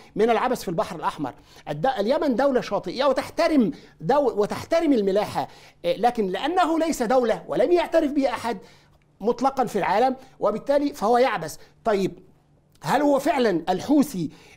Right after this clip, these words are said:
آه، في هذه المواجهة صادق وهو يواجه، آه، آه، أمريكا وبريطانيا؟ أقول لك لا. أنا أعتقد،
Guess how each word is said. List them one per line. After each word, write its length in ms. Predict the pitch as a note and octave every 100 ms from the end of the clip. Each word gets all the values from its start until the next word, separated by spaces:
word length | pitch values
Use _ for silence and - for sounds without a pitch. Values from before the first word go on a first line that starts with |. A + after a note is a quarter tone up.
| -
آه، 140 | E3+ E3+
في 220 | - F#3+
هذه 260 | F3+ G3
المواجهة 580 | A#3+ F#3+ F3+ E3+ A#3+ G3 - -
صادق 580 | - - D4+ C#4+ G3+ - -
وهو 280 | D#3+ A#3 C4+
يواجه، 420 | A3 B3 A3+ F#3 - - -
آه، 260 | F#3+ F#3 F3+
آه، 360 | F#3+ F#3 -
أمريكا 500 | F#3 G#3 C#4+ C#4 F3+ - -
وبريطانيا؟ 600 | E3+ E3+ E3+ A3 A#3+ A#3+ - - -
أقول 380 | E3 G3 E3+ D#3+
لك 260 | F3+ - _ -
لا. 240 | F3 E3+ - - - - -
أنا 240 | - A#3
أعتقد، 520 | F3+ E3+ - D4+ D4+